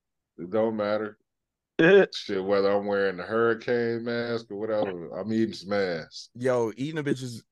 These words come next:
Speaker 3: ass in a Lucha Libre mask is nuts.
Speaker 1: Bro, I got two of
Speaker 3: <laughs>
Speaker 1: 'em downstairs.
Speaker 2: You know they do it.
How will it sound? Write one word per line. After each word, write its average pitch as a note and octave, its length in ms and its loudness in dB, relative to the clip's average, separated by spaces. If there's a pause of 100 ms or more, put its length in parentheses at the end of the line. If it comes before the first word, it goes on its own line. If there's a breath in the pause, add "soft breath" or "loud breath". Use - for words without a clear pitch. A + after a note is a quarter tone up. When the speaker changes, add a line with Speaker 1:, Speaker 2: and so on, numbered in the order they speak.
(140)
Speaker 3:
ass B2 340 0
in A#2 160 -2
a A#2 60 -4
Lucha B2 360 -2
Libre A#2 340 2
mask B2 420 -2
is F#2+ 260 -10
nuts. G2+ 800 -4 (400)
Speaker 1:
Bro, G2 280 0
I A2+ 100 6
got - 280 0
two G3+ 260 4
of G#3 140 6
Speaker 3:
<laughs> F3+ 200 0
Speaker 1:
'em F#2 160 2
downstairs. F#2 920 -4 (180)
Speaker 2:
You G#2 140 8
know B2+ 120 8
they G#2+ 140 8
do G#2 220 6
it. F2+ 180 2